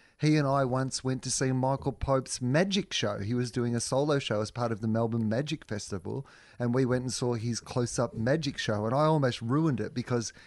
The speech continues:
he has this card trick in the audience where, like, everybody has a card, and there's a really important part of the show where, like, you know, you're meant to go, like, identify this is the card, and it's a big reveal. And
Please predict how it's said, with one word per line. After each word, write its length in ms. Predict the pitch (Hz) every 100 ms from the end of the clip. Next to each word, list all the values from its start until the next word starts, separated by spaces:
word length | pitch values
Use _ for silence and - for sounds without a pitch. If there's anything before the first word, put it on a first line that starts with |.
| - -
he 140 | - 143
has 160 | 139
this 160 | 131 -
card 400 | - 147 185 143
trick 240 | - 117
in 100 | 117
the 100 | 120
audience 440 | 123 151 123 113 -
where, 260 | 117 110 - - - -
like, 160 | 131
everybody 460 | 151 143 147 135 131
has 180 | 117 117
a 40 |
card, 440 | - 123 120 117 110
and 180 | 113 107 - -
there's 320 | 135 127 123
a 140 | 131 135
really 380 | 143 143 147 131
important 480 | 123 135 123 123 113
part 240 | 120 120
of 140 | 117 104
the 280 | 117 113 - - - -
show 420 | - 135 127 117
where, 460 | 113 120 117 110 104 _ _ _
like, 260 | 143 127 117
you 80 | 135
know, 220 | 123 113 135
you're 140 | 139 135
meant 140 | 131
to 60 | -
go, 100 | 139 131
like, 200 | 127 123
identify 500 | 120 127 123 123 117
this 240 | 110 117
is 160 | 123 104
the 100 | 123
card, 400 | 113 117 117 117
and 140 | 113
it's 80 | 113
a 60 | 113
big 200 | 127 113
reveal. 680 | 117 101 123 120 123 123
And 200 | 120 123